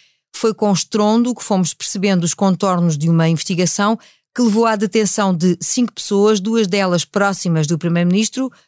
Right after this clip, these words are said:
o seu chefe de gabinete, Vítor Scária, e o empresário e consultor,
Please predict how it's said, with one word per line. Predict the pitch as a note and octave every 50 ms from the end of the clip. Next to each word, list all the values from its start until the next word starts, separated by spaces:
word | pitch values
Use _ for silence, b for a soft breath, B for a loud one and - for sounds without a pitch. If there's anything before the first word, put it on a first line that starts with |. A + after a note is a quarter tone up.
| b _ -
o | - -
seu | - G#3
chefe | F#3+ - - F3+ E3+ -
de | - D#3
gabinete, | E3+ E3 E3+ F3 E3+ F3+ G3 G3 -
Vítor | G3+ F#3+ - F3+ E3
Scária, | D#3 - - G#3 G3 F#3+ G3 G#3 G#3+ A3 G#3+ b b b b b b -
e | A3 A3+ A3+
o | A3+
empresário | A3+ G#3+ - G3+ F3+ F#3+ G#3 G3 G3+ G3+ G#3+ G3+
e | F3+
consultor, | - F#3+ F#3 - - G3+ F3+ - - G3 G#3 A#3 A#3+ A#3+